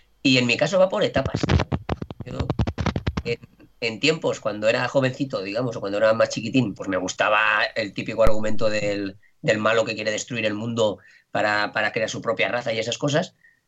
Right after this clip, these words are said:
Pero ahora, no sé si es porque estoy más mayor o lo que sea, me gusta cuando James Bond está metido en una trama de espionaje más, eh, típica,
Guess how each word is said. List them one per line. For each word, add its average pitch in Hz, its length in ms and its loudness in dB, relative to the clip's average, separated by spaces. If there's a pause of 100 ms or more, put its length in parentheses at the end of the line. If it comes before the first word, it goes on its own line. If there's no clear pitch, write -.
(220)
Pero 135 200 4
ahora, 196 500 4
no 180 100 -4
sé 175 160 -4
si 170 120 -10
es 139 60 -10
porque 139 220 -6
estoy 135 340 -4
más 127 160 2
mayor 123 380 2
o 131 60 0
lo 127 120 0
que 120 100 -4
sea, 123 260 -2 (380)
me 110 160 2
gusta 139 260 2
cuando 143 240 4
James 135 260 0
Bond 131 320 2
está - 220 -2
metido 131 340 2
en 127 60 2
una - 120 8
trama 120 280 6
de 117 60 0
espionaje 117 540 0
más, 113 380 0 (400)
eh, - 180 -8
típica, - 520 -2